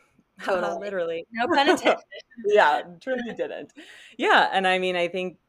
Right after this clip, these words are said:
Speaker 1: main takeaway from all of this is, like, health is on the inside, and that's what we all need to,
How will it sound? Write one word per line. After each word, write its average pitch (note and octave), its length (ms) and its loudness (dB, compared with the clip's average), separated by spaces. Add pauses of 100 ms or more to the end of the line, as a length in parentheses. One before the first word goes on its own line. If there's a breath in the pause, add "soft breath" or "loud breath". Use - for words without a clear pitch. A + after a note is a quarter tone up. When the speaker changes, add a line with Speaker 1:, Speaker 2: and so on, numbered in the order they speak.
(100)
Speaker 1:
main D#3+ 360 -6
takeaway F#3+ 460 -4
from G#3 160 -10
all G#3 240 -6
of G3+ 140 -8
this D3 260 -8
is, D#3 160 -12
like, C#3+ 220 -6
health F3 260 -6
is F3 140 -10
on E3+ 100 -8
the D#3 120 -10
inside, F2 540 -10
and D#3 140 -14
that's C#3+ 240 -18
what C#3 160 -12
we D3 100 -10
all C#3 160 -12
need C#3 260 -20
to, C3+ 280 -12